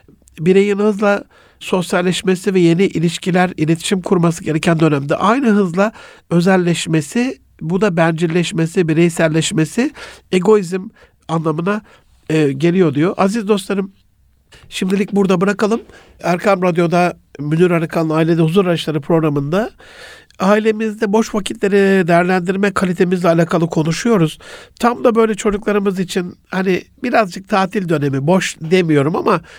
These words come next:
onların rahatına, dinginliğine, dinlenmesine, rehabilitasyonuna, kendilerini yenilemesine tahsis edilen bir vakit dilimindeyiz. Ee, gelecek hafta inşallah kısmet olursa,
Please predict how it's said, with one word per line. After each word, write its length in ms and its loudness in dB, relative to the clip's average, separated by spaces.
onların 520 0
rahatına, 640 0
dinginliğine, 760 0
dinlenmesine, 920 0
rehabilitasyonuna, 1000 0
kendilerini 460 -2
yenilemesine 720 0
tahsis 440 -2
edilen 380 0
bir 60 -2
vakit 340 -6
dilimindeyiz. 640 -6
Ee, 180 2
gelecek 460 -2
hafta 260 -4
inşallah 500 0
kısmet 360 -4
olursa, 400 0